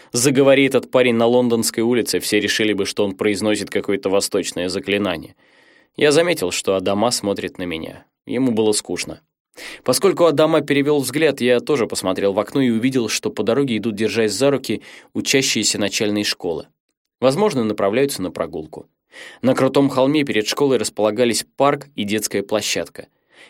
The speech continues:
Вероятно, они будут играть в "Подними носовой платок" или "Отыщи сокровища" и есть завтраки из своих бента. Я им завидовал.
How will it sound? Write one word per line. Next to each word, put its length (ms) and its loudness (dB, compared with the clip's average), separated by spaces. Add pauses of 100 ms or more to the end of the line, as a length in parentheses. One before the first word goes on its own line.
Вероятно, 480 2
они 200 2
будут 260 -2
играть 260 2
в 100 -12
"Подними 360 -2
носовой 420 2
платок" 440 0
или 220 -2
"Отыщи 480 -4
сокровища" 680 0
и 300 -8 (340)
есть 340 -2
завтраки 480 -2
из 100 -6
своих 320 -4
бента. 500 -6 (420)
Я 140 -2
им 100 0
завидовал. 540 -2